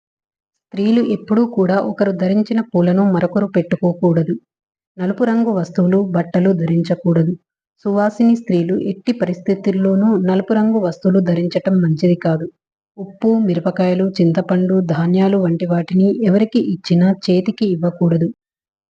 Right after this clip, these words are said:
కింద పెట్టి తీసుకోమని చెప్పాలి. అలాగే ప్రతిరోజు భోజనానికి ముందు కాకికి అన్నం పెట్టాలి.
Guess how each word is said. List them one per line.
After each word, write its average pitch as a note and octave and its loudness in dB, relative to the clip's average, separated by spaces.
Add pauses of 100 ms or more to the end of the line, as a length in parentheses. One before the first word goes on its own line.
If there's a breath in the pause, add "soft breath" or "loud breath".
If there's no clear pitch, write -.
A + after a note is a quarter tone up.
కింద G3 -2
పెట్టి G#3+ -2
తీసుకోమని F#3+ 0
చెప్పాలి. F3 -4 (1700)
అలాగే F#3 -2 (120)
ప్రతిరోజు A#3+ 0
భోజనానికి G3 -2
ముందు F3+ 0 (120)
కాకికి G3+ -2
అన్నం F3+ 0
పెట్టాలి. E3+ -2